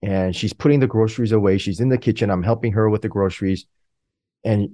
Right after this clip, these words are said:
she starts putting the groceries away, and she says, "Oh, I ran into so-and-so at, at the, at, in, in line." And I said, "Please tell me they were in front of you." So they pay first and leave.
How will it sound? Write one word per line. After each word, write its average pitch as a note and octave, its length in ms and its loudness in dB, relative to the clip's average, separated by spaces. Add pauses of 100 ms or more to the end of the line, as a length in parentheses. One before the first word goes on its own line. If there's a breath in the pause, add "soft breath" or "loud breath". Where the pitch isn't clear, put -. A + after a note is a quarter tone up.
she - 180 -2
starts A2+ 240 0
putting D3 280 0
the A#2+ 80 2
groceries A#2 440 0
away, C#3 340 4
and A2+ 120 2
she A#2 100 -2
says, A2+ 200 0
"Oh, G3+ 160 6
I E3 180 4
ran D3+ 260 2
into E3 180 0
so-and-so B2+ 680 0 (520)
at, - 260 0
at A2+ 160 0
the, A#2 100 0 (120)
at, - 240 0
in, B2 220 -2 (100)
in B2 220 4
line." C3 380 0 (680)
And - 140 -2
I A2 40 4
said, G2+ 180 0
"Please B2+ 220 2
tell B2 100 0
me A2 100 2
they G2 100 4
were F2+ 140 2
in E2 60 -6
front G2+ 220 -2
of D#2+ 80 -6
you." D#2+ 180 -8 (100)
So G#2+ 120 -2
they G2+ 160 2
pay A2 200 0
first G2+ 360 -2
and F2+ 160 -2
leave. G2+ 340 0